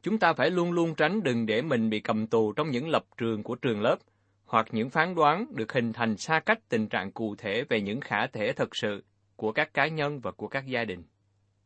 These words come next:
Cũng vậy, cần tránh lý tưởng thái quá đời sống Kitô không có khả năng thức tỉnh lòng tín thác nơi ơn thánh." Đức Thánh Cha cũng nhấn mạnh rằng, thực tại mà chúng ta cần lắng nghe trước tiên chính là những đau khổ và hy vọng của những người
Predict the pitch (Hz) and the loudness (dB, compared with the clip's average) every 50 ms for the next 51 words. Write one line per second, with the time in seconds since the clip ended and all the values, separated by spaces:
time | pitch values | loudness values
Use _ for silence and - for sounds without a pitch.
0 | _ _ _ _ - - 117 135 160 151 117 104 101 98 - _ _ _ _ _ | _ _ _ _ -2 0 0 2 4 4 4 4 4 2 -2 _ _ _ _ _
1 | - - 127 127 123 - 139 147 185 208 196 220 220 - 117 117 139 160 - 170 | 0 2 2 4 4 4 4 4 4 2 2 2 2 2 0 0 -2 -2 -2 -2
2 | 180 214 196 185 165 160 151 - 131 117 107 104 - 131 175 190 - 165 156 147 | 0 0 2 2 4 4 4 4 4 2 2 2 -2 -4 -4 -4 -2 -2 -2 2
3 | - 147 139 135 127 123 - - 165 156 147 - 180 185 - 214 - 156 147 147 | 2 4 4 4 2 0 -2 -4 -4 -2 0 0 0 0 0 -2 -2 -2 -2 -4
4 | 147 143 - 220 220 _ - 110 110 120 156 156 127 104 98 92 - 127 151 180 | -2 -2 -2 -2 -2 _ -2 -2 -2 -2 -2 -2 -2 -2 -2 -4 -6 -6 -6 -4
5 | - 175 165 202 - 165 135 127 123 120 120 120 110 120 113 120 151 196 - _ | -4 -2 -2 -2 -2 -2 0 0 2 0 0 -2 -2 -2 -4 -4 -4 -8 -14 _
6 | _ _ _ _ _ _ _ _ _ _ _ _ _ _ _ _ - 160 156 - | _ _ _ _ _ _ _ _ _ _ _ _ _ _ _ _ -6 -4 -2 -2
7 | 170 165 - 139 127 - 113 117 131 131 135 160 165 95 95 95 101 101 92 87 | -2 2 2 2 2 2 0 -2 0 -2 -2 -2 -4 -6 -6 -6 -6 -6 -6 -8
8 | 85 _ _ _ _ _ _ _ - - 139 - - 127 120 117 120 123 123 120 | -10 _ _ _ _ _ _ _ -8 -8 -6 0 4 6 6 6 6 4 2 2
9 | - 180 220 214 180 170 165 - 120 110 107 107 117 151 190 180 160 143 139 - | 2 0 0 2 2 2 4 2 2 2 2 2 0 0 0 0 0 0 0 0
10 | - 190 226 220 _ - 160 160 160 156 147 - 180 190 214 160 113 101 101 101 | -2 -4 -4 -4 _ 2 2 2 2 0 -4 -4 -2 -2 0 0 0 -2 -2 -4
11 | 113 151 156 147 151 143 - - 117 104 117 135 - 107 98 92 143 160 156 131 | -2 2 2 2 2 2 0 0 2 2 2 2 2 0 0 0 -2 -4 -2 0
12 | 127 110 95 104 98 - - 120 135 135 113 120 151 147 117 107 101 95 90 | 0 0 0 -2 -4 -6 -4 -2 -2 -2 -4 -4 -4 -2 -2 -2 -2 -4 -8